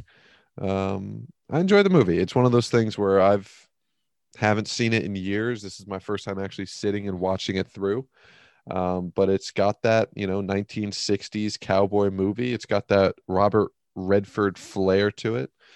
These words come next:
Uh, you know, it's not gonna take home any major awards, uh, like we said, but it is definitely gonna be something that you sit and enjoy watching on a Sunday afternoon,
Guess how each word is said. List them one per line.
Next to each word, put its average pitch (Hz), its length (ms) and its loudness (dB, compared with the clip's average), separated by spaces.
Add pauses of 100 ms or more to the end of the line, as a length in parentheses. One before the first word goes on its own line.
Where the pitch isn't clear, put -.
(280)
Uh, 120 380 -2 (520)
you 107 140 -2
know, 104 140 2
it's 104 180 -2
not 123 340 -4
gonna 113 220 0
take 117 260 0
home 117 260 -2
any 95 340 -2
major 92 400 -2
awards, 95 580 -8 (420)
uh, 92 200 -10
like 92 220 -12
we 95 60 -16
said, 95 340 -10
but 90 220 -10
it 90 120 -12
is 87 100 -18
definitely 101 280 -10
gonna 95 120 -12
be 92 60 -12
something 95 320 -8
that 92 180 -8
you 92 160 -10
sit - 180 -6
and 95 100 -10
enjoy 95 400 -2
watching 101 440 0
on 107 140 -2
a 113 200 -6
Sunday 123 300 -8
afternoon, 127 380 -10